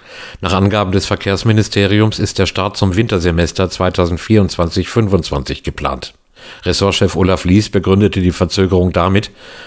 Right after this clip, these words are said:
für die Einführung fehlten noch die erforderlichen Vereinbarungen der Hochschulgremien mit den Verkehrsunternehmen. Bislang können Studierende das Semesterticket nutzen.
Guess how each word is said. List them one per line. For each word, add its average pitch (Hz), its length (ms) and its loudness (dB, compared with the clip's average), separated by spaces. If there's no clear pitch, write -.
für 107 100 0
die 98 140 2
Einführung 101 460 2
fehlten 104 320 -2
noch 92 140 0
die 98 140 0
erforderlichen 90 640 0
Vereinbarungen 92 720 0
der 90 140 4
Hochschulgremien 87 840 2
mit 85 140 -2
den 85 100 0
Verkehrsunternehmen. 90 920 -2
Bislang 117 360 0
können 87 260 0
Studierende 90 580 2
das 90 220 0
Semesterticket 92 720 -2
nutzen. 82 340 0